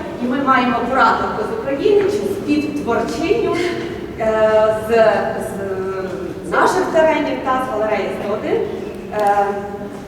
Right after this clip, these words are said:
Марту Троцюк. Е, ці дівчата зробили дуже важливу річ, бо культурна, культурною дипломатією зараз найактивніше займається мистецтво.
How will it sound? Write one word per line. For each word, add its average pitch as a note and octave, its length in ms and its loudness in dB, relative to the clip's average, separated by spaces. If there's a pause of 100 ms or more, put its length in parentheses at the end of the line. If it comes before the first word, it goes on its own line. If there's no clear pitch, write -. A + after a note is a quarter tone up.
(240)
Марту B3 300 2
Троцюк. - 440 -6 (920)
Е, G3+ 40 -10 (280)
ці F4+ 160 2
дівчата F4+ 640 0
зробили C#4 300 0 (200)
дуже - 200 0
важливу G#3 520 0
річ, E4 220 0 (120)
бо A3 60 0
культурна, - 580 0 (180)
культурною C4 560 2
дипломатією B3+ 800 0
зараз D#4+ 200 2 (100)
найактивніше E4+ 680 0
займається - 540 0
мистецтво. - 600 -2